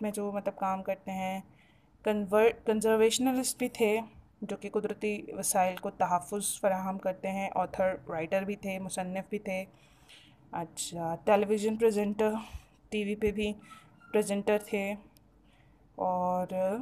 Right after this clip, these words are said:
इसके अलावा आपने books भी लिखी हैं बहुत सारी। जो कि आपने अपनी autobiography के तौर पे लिखी हैं, जिसमें आपने Animal Collector और Enthusiast के होने के बारे में बताया है, जिसमें से ये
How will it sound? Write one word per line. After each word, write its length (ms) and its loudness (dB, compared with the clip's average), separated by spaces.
इसके 200 -2
अलावा 260 6
आपने 200 2
books 340 -2
भी 80 0
लिखी 280 -2
हैं 120 0
बहुत 240 0
सारी। 320 2
जो 140 -4
कि 120 -2
आपने 460 4
अपनी 200 -4
autobiography 720 4
के 100 -2
तौर 200 4
पे 160 0
लिखी 280 -4
हैं, 120 -2
जिसमें 260 -4
आपने 280 -2
Animal 240 -2
Collector 460 -4
और 80 4
Enthusiast 640 -6
के 80 -2
होने 380 -4
के 140 2
बारे 260 0
में 120 -8
बताया 360 2
है, 100 0
जिसमें 260 -6
से 120 -8
ये 200 -8